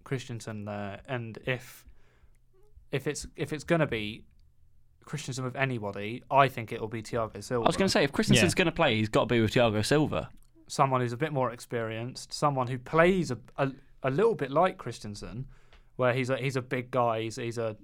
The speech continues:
Speaker 1: he's a strong centre-back who can dish out if he needs to, and,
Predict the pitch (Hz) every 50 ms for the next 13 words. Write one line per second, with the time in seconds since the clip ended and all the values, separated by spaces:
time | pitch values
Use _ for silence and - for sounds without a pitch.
0 | - - 127 120 127 - - - - 151 143 135 123 120 - 139 131 123 110 107
1 | 101 104 101 - 127 113 104 117 107 107 107 - - - _ _ - - - -
2 | - - - 147 139 - - 139 127 123 113 110 - - - - - - - 127
3 | - 131 123 127 127 123 123 - - - 90 85 87 101 120 117 - - - -
4 | - - - - - - - 151 147 147 143 143 143